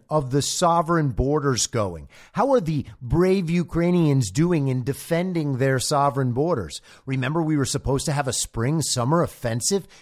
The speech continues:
nearly a year ago now, <laughs> and that just never materialized because all the intelligence was just accidentally leaked in an online chat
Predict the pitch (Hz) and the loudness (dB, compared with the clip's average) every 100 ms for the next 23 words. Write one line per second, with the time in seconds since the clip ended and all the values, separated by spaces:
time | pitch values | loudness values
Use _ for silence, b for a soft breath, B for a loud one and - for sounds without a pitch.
0 | B 117 131 139 156 180 151 113 110 139 | B -6 -2 0 2 4 2 2 -2 2
1 | 170 170 208 202 202 220 240 190 B B | 0 2 2 2 2 0 -2 -4 B B
2 | - 190 139 B B B 147 156 175 139 | 0 0 0 B B B 0 0 0 -2
3 | - - _ - _ _ _ - 131 120 | -4 -12 _ -20 _ _ _ -2 2 2
4 | 131 131 123 117 117 120 123 135 135 135 | 2 0 -2 -2 0 0 2 2 2 0
5 | 98 120 135 123 - 113 120 117 123 117 | -2 -4 -2 -2 -2 0 0 0 -2 -2
6 | 107 120 117 123 120 123 - B B 131 | -2 -4 -2 -2 -2 -2 -6 B B -4
7 | 104 127 - _ 123 123 120 131 127 131 | 0 -2 -4 _ -2 -2 -2 -4 -2 -2
8 | 131 127 120 123 135 147 147 - - b | -2 -4 -4 -2 2 2 0 -8 -20 b
9 | b 175 165 - 143 143 160 151 151 151 | b 2 2 2 2 4 4 4 4 4
10 | 147 135 - 139 131 143 160 | 4 0 0 2 2 0 -2